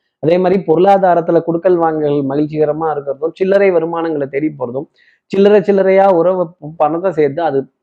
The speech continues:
பத்தலையோ அப்படிங்கிற கேள்வி, ஆட்டை தூக்கி மாட்டுல போடுறதும், மாட்டை தூக்கி ஆட்டுல போடுறதும், மொத்தத்தையும் தூக்கி ரோட்ல போடுறதும், திருப்பி வாரி வலிச்சு ஊட்டுற போடுறதும், ஒரு ரொட்டேஷன் அப்படிங்கிறது கண்டிப்பா இருக்கும். அடுத்து இருக்கிற கும்பராசி நேர்களை பொறுத்து, என்னதான் எண்ணெயை தடவிக்கிட்டு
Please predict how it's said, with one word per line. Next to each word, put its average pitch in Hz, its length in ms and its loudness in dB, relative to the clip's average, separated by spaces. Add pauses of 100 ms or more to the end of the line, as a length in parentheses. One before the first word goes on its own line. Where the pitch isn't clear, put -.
(360)
பத்தலையோ 185 560 2
அப்படிங்கிற 151 380 0
கேள்வி, 139 400 -2
ஆட்டை 160 260 -4
தூக்கி 165 220 0
மாட்டுல 156 420 -4
போடுறதும், 143 340 -4
மாட்டை 156 220 -4
தூக்கி 156 220 -10
ஆட்டுல 147 220 -6
போடுறதும், 135 460 -10 (500)
மொத்தத்தையும் 175 320 0
தூக்கி 170 200 2
ரோட்ல 170 280 0
போடுறதும், 147 260 -2
திருப்பி 175 240 -2
வாரி 165 300 2
வலிச்சு 170 260 -2
ஊட்டுற 170 200 0
போடுறதும், 147 420 -2
ஒரு - 60 -18
ரொட்டேஷன் 180 540 -2
அப்படிங்கிறது 143 560 -6
கண்டிப்பா 123 400 -10
இருக்கும். - 240 -14 (640)
அடுத்து 190 280 0
இருக்கிற 180 480 4
கும்பராசி 180 500 0
நேர்களை 160 320 0
பொறுத்து, 165 320 -2
என்னதான் 214 720 0
எண்ணெயை 180 340 2
தடவிக்கிட்டு 143 840 -4